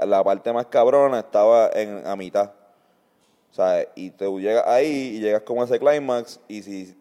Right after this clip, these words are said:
viste el video completo, si lo pudiste, si, si duraste, pues, cabrón, ganaste. No tiene ni que haber sido un video tan complicado, ni tan hijo de puta, simplemente como que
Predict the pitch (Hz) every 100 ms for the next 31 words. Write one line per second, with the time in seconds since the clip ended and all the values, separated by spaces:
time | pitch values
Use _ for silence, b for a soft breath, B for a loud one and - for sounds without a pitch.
0 | _ 95 113 135 135 143 139 135 135 151
1 | 131 113 98 90 90 90 98 - 101 92
2 | 98 95 90 98 95 92 98 113 120 123
3 | 113 98 90 - - 85 98 98 87 90
4 | - - b b b b b 95 104 117
5 | 120 113 113 113 117 117 113 113 110 101
6 | 110 107 101 131 135 127 120 110 101 101
7 | 95 127 135 110 104 110 123 113 110 98